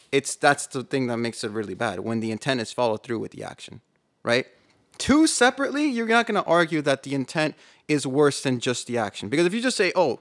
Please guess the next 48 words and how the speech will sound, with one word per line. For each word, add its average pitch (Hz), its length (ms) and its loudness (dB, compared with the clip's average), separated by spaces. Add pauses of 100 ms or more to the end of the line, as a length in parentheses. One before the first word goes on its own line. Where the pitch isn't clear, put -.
the 151 120 0
intent, 151 340 2 (400)
no 143 240 2
action 139 280 0
follow 139 260 2
through," 165 300 -2 (880)
that's 165 420 4
nothing. 143 340 0
It's 110 100 -6
just - 180 -6
empty 139 260 -2
words. 120 500 -2
You 110 80 -10
know, 117 120 -6
it's 117 120 -8
just - 220 -8 (100)
nothing 135 340 0
that 123 100 -4
came 117 160 -6
to 107 100 -8
fruition. 110 480 -8 (400)
But 139 140 2
if - 100 -4
we're 156 80 2
talking 170 320 2
about 131 220 0
the 98 200 -10
act, - 420 -2 (320)
even 139 240 0
if 127 140 -2
you 123 80 -4
never 127 200 0
had 123 200 0
the 120 120 -4
intent, 131 340 -2 (360)
that's - 160 -4
still 370 160 2
a - 40 2
bad 117 280 2
thing 127 220 2
because 120 300 -2
it 127 200 -2
came 135 260 0
to - 140 -6
fruition 104 520 -2
and 101 100 -10
is 87 100 -14
bad. - 280 -6